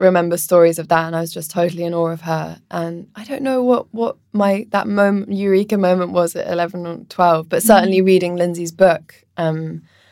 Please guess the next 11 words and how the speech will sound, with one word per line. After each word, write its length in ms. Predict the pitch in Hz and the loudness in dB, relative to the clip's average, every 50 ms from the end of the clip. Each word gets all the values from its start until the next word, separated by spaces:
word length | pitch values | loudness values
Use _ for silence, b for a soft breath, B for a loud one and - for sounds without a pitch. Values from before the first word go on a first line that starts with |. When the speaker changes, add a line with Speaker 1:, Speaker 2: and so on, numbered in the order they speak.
| b b b | b b b
Speaker 1:
when 140 | 180 170 165 | 2 4 4
I 80 | 165 | 4
was 100 | 165 165 | 2 0
about 240 | 160 156 156 147 165 | 0 -2 -2 -2 0
nineteen 640 | 170 165 160 165 165 160 - 165 165 165 165 165 | 0 0 0 -2 -4 -6 -6 -4 -4 -4 -4 -6
just 240 | 165 160 156 151 - | -6 -8 -10 -12 -10
kind 160 | - 165 151 | -8 -6 -6
of 120 | 151 151 156 | -6 -6 -10
totally 360 | - - 170 - - 170 - | -12 -10 -8 -8 -6 -6 -8
solidified 520 | 156 151 - 170 165 160 - - - - - | -8 -6 -6 -8 -8 -6 -4 -2 -2 -2 -2
it. 100 | - - | -6 -12